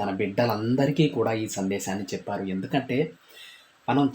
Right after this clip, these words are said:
చాలామందిని కూడా "మాకు మంచి సమయం ఎప్పుడు వస్తుంది, మంచి సమయం ఎప్పుడు వస్తుంది, నేను ఈ కష్టాల నుంచి ఎప్పుడు బయటపడాలి" అని ఏదో ఒక సమయంలో ప్రతి ఒక్కరం కూడా ఆలోచిస్తూనే ఉంటాం. కానీ బాబాగారు ఏమంటున్నారో తెలుసా అండి?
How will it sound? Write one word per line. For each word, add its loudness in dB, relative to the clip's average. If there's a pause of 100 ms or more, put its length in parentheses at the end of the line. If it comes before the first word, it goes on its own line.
చాలామందిని 6
కూడా 0
"మాకు -2
మంచి 0
సమయం 2
ఎప్పుడు -2
వస్తుంది, -6
మంచి 0
సమయం 0
ఎప్పుడు -2
వస్తుంది, -8
నేను -4
ఈ -4
కష్టాల 2
నుంచి 2
ఎప్పుడు 6
బయటపడాలి" 2
అని -4 (840)
ఏదో 2
ఒక 2
సమయంలో 2
ప్రతి 4
ఒక్కరం 2
కూడా 2
ఆలోచిస్తూనే -2
ఉంటాం. -6 (580)
కానీ -2
బాబాగారు 0
ఏమంటున్నారో 0
తెలుసా 0
అండి? -4